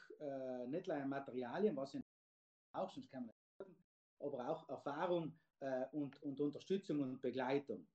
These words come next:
sein, nicht? Es wird neue Modelle geben. Wir werden müssen viele, äh, ich sage jetzt mal ältere Betriebe, die was nicht so ajour mit Technik, äh, und online sein, äh, ein bisschen begleiten,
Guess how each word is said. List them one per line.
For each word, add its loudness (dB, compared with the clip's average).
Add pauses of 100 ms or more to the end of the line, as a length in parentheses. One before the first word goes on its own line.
(120)
sein, -4
nicht? 0 (320)
Es -2
wird 8
neue 6
Modelle 6
geben. 4 (220)
Wir -2
werden 0
müssen 0
viele, 2 (360)
äh, -8
ich -8
sage 6
jetzt 0
mal 0
ältere 6
Betriebe, 2 (220)
die -8
was -10
nicht -2
so 4
ajour 4
mit -4
Technik, -2 (140)
äh, -4
und -8
online 2
sein, 0 (260)
äh, -4
ein -2
bisschen 4
begleiten, 4